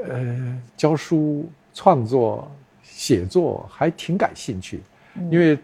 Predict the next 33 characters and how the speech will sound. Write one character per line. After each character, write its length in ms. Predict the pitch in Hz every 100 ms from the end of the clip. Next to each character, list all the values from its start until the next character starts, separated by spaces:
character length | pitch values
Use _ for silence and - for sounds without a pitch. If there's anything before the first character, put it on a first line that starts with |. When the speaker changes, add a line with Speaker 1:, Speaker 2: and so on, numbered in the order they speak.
| _
Speaker 1:
当 480 | - 160 165 170 175
硕 260 | - - 147
士 120 | 123
生 160 | 135 127
的 100 | 104
时 100 | 107
候 140 | 104
就 80 | 110
开 220 | - 127
始 120 | -
跟， 380 | 104 120 127 131 135
当 140 | 151 147
时 120 | 131
跟 160 | 147
电 280 | 165 254 160
大 180 | 98 -
上 220 | - 87 87
课， 180 | - - _ _
因 120 | 131
为 140 | 139 117 - _
当 140 | 151
时 100 | 139
全 200 | 135 120
中 160 | 120 156
国 220 | 127 104 - - -
很 160 | - 107
多 100 | 151
人 100 | 165
考 180 | - 98
不 40 |
上 160 | 127 117
大 160 | 208
学， 280 | 208 98 80